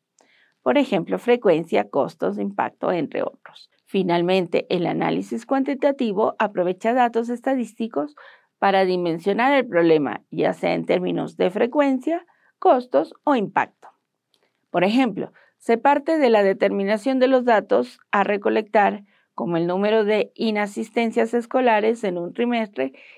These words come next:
y se procede a recopilar la información a través de registros o encuestas. Estos datos se organizan en tablas o gráficos, lo que facilita su lectura y análisis, permitiendo responder preguntas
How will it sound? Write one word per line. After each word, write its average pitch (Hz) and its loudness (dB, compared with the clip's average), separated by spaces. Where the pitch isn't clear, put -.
y 294 -2
se 302 -2
procede 262 2
a 208 -2
recopilar 220 0
la 185 0
información 247 -2
a 269 2
través 233 2
de 214 2
registros 220 -4
o 214 0
encuestas. 233 -2
Estos 226 4
datos 254 2
se 220 0
organizan 175 0
en 247 -2
tablas 247 0
o 269 0
gráficos, 269 -2
lo 311 6
que 320 0
facilita 220 0
su 247 -6
lectura 262 2
y 302 0
análisis, 190 -2
permitiendo 180 -2
responder 220 -2
preguntas 208 -4